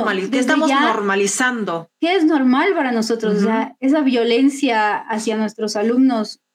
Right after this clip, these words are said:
Speaker 2: es normal? Cuando realmente podría explicarle y decirle, "Ese no era tu lado, puedes venir a este lado".
Speaker 1: O mostrarle dónde era el lado,
Speaker 2: O
Speaker 1: nada más,
Speaker 2: demostrarle
Speaker 1: simplemente.
Speaker 2: antes de agredirlo de esa forma.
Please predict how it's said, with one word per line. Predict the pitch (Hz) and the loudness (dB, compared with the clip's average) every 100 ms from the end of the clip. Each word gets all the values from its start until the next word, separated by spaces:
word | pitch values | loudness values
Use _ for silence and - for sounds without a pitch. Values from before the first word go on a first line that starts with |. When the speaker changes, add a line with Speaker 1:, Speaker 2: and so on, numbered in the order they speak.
| _ _ | _ _
Speaker 2:
es | 220 226 | -6 -2
normal? | 226 190 180 170 226 523 - _ _ _ | -2 -2 -4 -4 -4 -4 -8 _ _ _
Cuando | - 226 220 | -4 0 0
realmente | 214 254 269 269 269 | 0 2 4 4 2
podría | 233 226 226 277 262 | 0 0 2 2 0
explicarle | 240 - - 220 220 233 254 285 240 233 | -2 -6 -8 -8 -4 -2 -2 0 0 0
y | |
decirle, | 254 208 240 226 233 208 190 - _ - | 0 0 -2 -2 -2 -2 -4 -8 _ -6
"Ese | 240 269 | -4 2
no | 269 220 | 2 2
era | 208 208 | -2 -2
tu | |
lado, | 202 190 190 208 254 403 - | -2 0 0 0 -2 -4 -4
puedes | 220 226 226 - _ _ | 0 0 -2 -16 _ _
venir | 208 220 220 | -2 0 0
a | 214 | -2
este | 220 - | -6 -4
lado". | 254 226 220 247 | -2 0 0 0
Speaker 1:
O | |
mostrarle | 311 214 240 269 339 349 226 | 0 -2 -2 -2 0 0 0
dónde | 214 294 247 | 0 2 2
era | 226 | 0
el | 220 | 0
lado, | 220 294 302 | 0 -2 -2
Speaker 2:
O | 247 | 0
Speaker 1:
nada | 254 254 | 0 0
más, | 262 | 0
Speaker 2:
demostrarle | 202 320 302 269 | 0 0 2 2
Speaker 1:
simplemente. | 240 233 233 294 190 196 - | 2 0 0 -2 -4 -12 -4
Speaker 2:
antes | 277 302 302 277 269 254 | 2 4 4 2 0 0
de | 226 | 0
agredirlo | 214 214 226 285 370 330 | 0 0 2 2 0 0
de | 226 | 0
esa | 220 202 | -2 -8
forma. | - 208 190 - 220 | -6 -6 -6 -10 -16